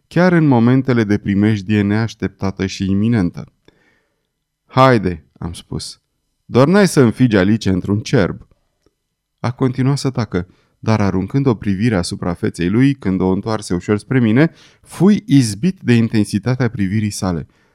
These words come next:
Atunci am înțeles că aveam de-a face cu ceva serios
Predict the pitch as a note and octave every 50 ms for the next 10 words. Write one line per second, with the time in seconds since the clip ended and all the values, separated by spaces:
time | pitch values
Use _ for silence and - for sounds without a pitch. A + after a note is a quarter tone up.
0 | _ _ - G#2+ G2+ - - F#2 G#2+ B2 C#3+ C3+ A#2+ A2+ G#2+ G2+ G#2 F#2 G2+ A#2+
1 | B2+ - - - A#2+ A2 G#2 G2+ - - - G2+ F#2 G#2 B2+ C3 B2+ A2 G2+ -
2 | - G2 G#2 - A#2+ A2+ - - G#2+ - G2+ F#2+ F#2 A2 A2 - - G2 F#2+ F2
3 | F2 F2 F2+ G2 B2+ - -